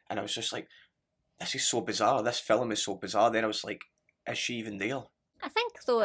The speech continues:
Speaker 2: it's, it's an interesting thought, and I don't feel, I don't think, um,
Speaker 1: You don't think I'm right?
Speaker 2: I don't think you're
Speaker 1: <laughs>
Speaker 2: right, um, <laughs> but I don't think you're wrong in what,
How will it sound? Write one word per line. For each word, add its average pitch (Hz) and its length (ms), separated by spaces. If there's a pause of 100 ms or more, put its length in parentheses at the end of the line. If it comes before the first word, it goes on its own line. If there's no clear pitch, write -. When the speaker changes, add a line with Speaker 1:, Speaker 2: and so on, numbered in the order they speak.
Speaker 2:
it's, - 220 (100)
it's 202 180
an 208 60
interesting 190 600
thought, 185 420
and 190 160
I 190 60
don't 233 280
feel, 190 480 (520)
I 208 60
don't 302 180
think, 233 300 (500)
um, 175 560 (600)
Speaker 1:
You - 80
don't 170 120
think 135 160
I'm 101 60
right? 107 280 (240)
Speaker 2:
I - 400
don't 330 100
think 339 160
you're 202 120
Speaker 1:
<laughs> - 0
Speaker 2:
right, 180 480 (160)
um, 208 260 (560)
<laughs> 415 240
but 262 340 (520)
I 269 100
don't 330 200
think 277 240
you're 254 120
wrong 220 260
in 214 160
what, 196 200